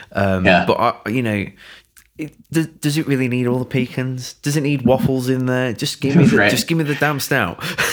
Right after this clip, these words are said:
Speaker 2: Yeah, yeah. Uh, I, I'd like to think that, like, if you're a brewery, you should be able to do, you know, the four or five, like, staple styles of beer very well. You know, you
Speaker 1: Yep.
Speaker 2: should be able to get a light beer in there, like a lager or pilsner. You should be able to do an I P A. You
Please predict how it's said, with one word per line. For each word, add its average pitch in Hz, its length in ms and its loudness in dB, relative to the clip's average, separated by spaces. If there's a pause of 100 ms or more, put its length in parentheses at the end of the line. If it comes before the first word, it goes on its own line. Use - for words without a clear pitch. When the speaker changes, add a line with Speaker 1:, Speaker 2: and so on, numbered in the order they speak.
(260)
Speaker 2:
Yeah, 139 480 4
yeah. 135 600 4
Uh, 131 200 6
I, 139 300 6
I'd 160 80 4
like 190 200 6
to 190 60 4
think 175 240 4
that, 120 200 4
like, 113 360 2
if 123 120 2
you're 180 180 8
a - 40 4
brewery, 127 600 6
you 143 80 4
should 143 160 6
be 139 80 6
able 120 140 6
to 113 100 4
do, 107 480 4
you 131 80 2
know, 95 200 2
the - 380 0
four 143 260 4
or 135 40 4
five, 113 320 4
like, 95 160 0
staple 98 460 0
styles 90 440 2
of - 160 -14
beer 92 420 2
very 95 260 4
well. - 480 -2
You 101 100 0
know, 98 240 2
you 98 60 6
Speaker 1:
Yep. 92 100 4
Speaker 2:
should 123 100 4
be 120 60 4
able 113 120 4
to 110 80 2
get 117 120 2
a 107 80 6
light 104 240 4
beer 110 180 4
in 107 100 2
there, 104 120 2
like 92 140 0
a 95 40 0
lager 92 360 4
or 101 60 -2
pilsner. 92 380 0
You 85 80 4
should 85 140 0
be 98 60 2
able 95 80 0
to 101 80 -2
do 117 100 4
an 120 80 4
I 123 140 4
P 107 200 2
A. 92 260 2
You - 80 -12